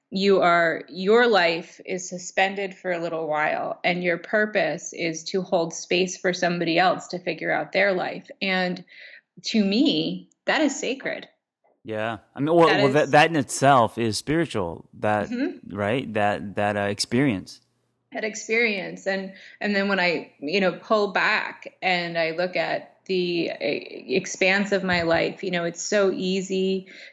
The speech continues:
Speaker 1: to feed into your ego space, your id, what you refer to as the pseudo self, to measure yourself against what you, possessions, money,
Speaker 2: Mm-hmm.
Speaker 1: status,
Speaker 2: Mm-hmm.
Speaker 1: power.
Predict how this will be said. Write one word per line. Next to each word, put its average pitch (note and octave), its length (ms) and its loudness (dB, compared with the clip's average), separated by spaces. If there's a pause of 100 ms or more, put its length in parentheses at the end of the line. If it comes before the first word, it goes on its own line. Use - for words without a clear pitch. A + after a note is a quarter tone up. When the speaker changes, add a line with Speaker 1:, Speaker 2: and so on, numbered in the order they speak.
Speaker 1:
to F#3+ 220 2
feed F3+ 340 0
into F3 880 2
your E3+ 220 2
ego F3+ 320 0
space, F3 500 -2
your D#3 180 -4
id, F3 240 2
what E3 140 -4
you F3+ 160 -2
refer F3+ 300 -2
to F3+ 200 -4
as E3 180 -4
the D3+ 140 -8
pseudo F#3 440 2
self, F3 580 -2 (280)
to G3+ 120 -6
measure F3+ 580 2
yourself E3+ 680 -2
against E3+ 520 -4
what E3 280 -6
you, F3+ 220 -4 (100)
possessions, F3 960 -2
money, F3+ 640 -2
Speaker 2:
Mm-hmm. - 240 -8
Speaker 1:
status, F3+ 720 0
Speaker 2:
Mm-hmm. - 180 -4
Speaker 1:
power. F3+ 640 0